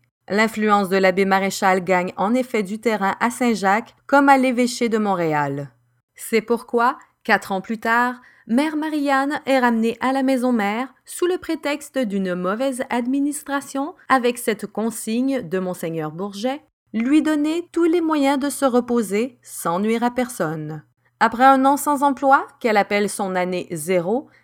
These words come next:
la fondatrice passe les trente dernières années de sa vie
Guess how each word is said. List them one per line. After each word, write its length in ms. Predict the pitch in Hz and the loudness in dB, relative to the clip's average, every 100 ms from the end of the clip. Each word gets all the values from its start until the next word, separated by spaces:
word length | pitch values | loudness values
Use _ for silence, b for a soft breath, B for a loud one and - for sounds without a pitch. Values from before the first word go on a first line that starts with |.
| b | b
la 160 | 262 | 2
fondatrice 720 | 269 294 262 262 - 220 302 - | 2 2 2 0 -2 -4 -4 0
passe 300 | 262 254 233 | 2 2 0
les 100 | 214 | -4
trente 420 | - 240 285 - | -2 0 0 0
dernières 500 | 226 247 233 233 220 | -2 0 0 -2 -2
années 260 | 214 185 | -2 -2
de 100 | 165 | -4
sa 240 | 196 - 233 | -4 -2 -2
vie 320 | 214 247 311 | -2 -6 -6